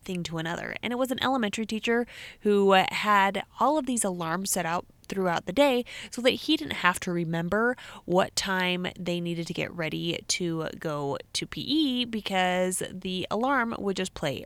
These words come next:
And he made it fun by using songs. So when I first found this,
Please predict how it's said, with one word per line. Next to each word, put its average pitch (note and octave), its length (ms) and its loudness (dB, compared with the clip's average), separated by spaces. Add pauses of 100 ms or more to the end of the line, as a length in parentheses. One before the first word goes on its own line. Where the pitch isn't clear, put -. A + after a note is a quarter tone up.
And G#3 280 -2
he - 160 -4
made C#4+ 220 2
it D4+ 100 -6
fun G#3 420 2 (320)
by G#3 120 2
using F#3 680 2
songs. - 640 -4 (380)
So - 180 0
when D4 140 0
I D4 100 2
first - 540 0
found D#3+ 340 -4
this, C3+ 320 0